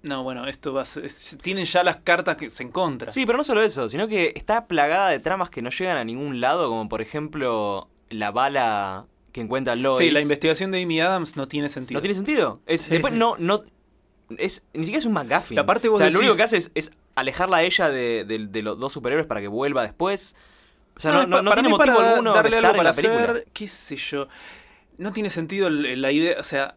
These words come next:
Speaker 1: esta, esto se podría hacer un podcast de media hora te-, como lleno de preguntas. Preguntas que no tienen respuesta en esta película, tranquilamente. Una es, eh, ok,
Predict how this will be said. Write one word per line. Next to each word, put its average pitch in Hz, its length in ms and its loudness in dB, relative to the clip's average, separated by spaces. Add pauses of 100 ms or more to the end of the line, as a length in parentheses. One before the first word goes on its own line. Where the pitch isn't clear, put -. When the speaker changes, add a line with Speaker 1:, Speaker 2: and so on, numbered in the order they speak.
Speaker 1:
esta, 175 280 0
esto 185 200 -4
se 165 100 -4
podría 170 300 2
hacer 185 180 -2
un 170 140 -4
podcast 165 340 2
de 127 80 -6
media 143 320 2
hora 160 340 2
te-, - 120 -10
como 127 200 -10
lleno 143 220 -2
de 131 60 0
preguntas. 113 580 -10
Preguntas 127 340 -6
que 127 120 -8
no 127 80 -6
tienen 131 180 -6
respuesta 139 320 -8
en 123 60 -8
esta 117 180 -10
película, 113 440 -10 (180)
tranquilamente. 123 640 -8 (520)
Una 190 340 0
es, 139 300 -2
eh, 135 180 -2
ok, 135 140 -2